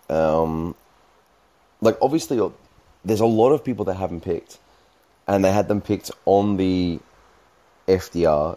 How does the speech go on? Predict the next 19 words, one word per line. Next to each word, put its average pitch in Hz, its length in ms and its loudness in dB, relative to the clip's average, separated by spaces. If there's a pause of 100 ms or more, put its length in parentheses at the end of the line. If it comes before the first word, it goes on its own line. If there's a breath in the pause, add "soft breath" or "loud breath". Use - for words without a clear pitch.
(120)
in, 85 240 -4
like, 82 180 2 (220)
when 85 140 0
they 85 180 2 (120)
have 87 160 0
their 87 100 0
good 90 180 -2
fixture - 400 -8
run. 76 260 -2 (840 soft breath)
And 107 140 4
also, 117 360 4
in 101 120 4
terms 120 280 0
of 117 80 -4
X 87 220 -2
G, 92 360 -4 (880)
I 92 120 2
think 135 280 0
Mbeumo 92 640 2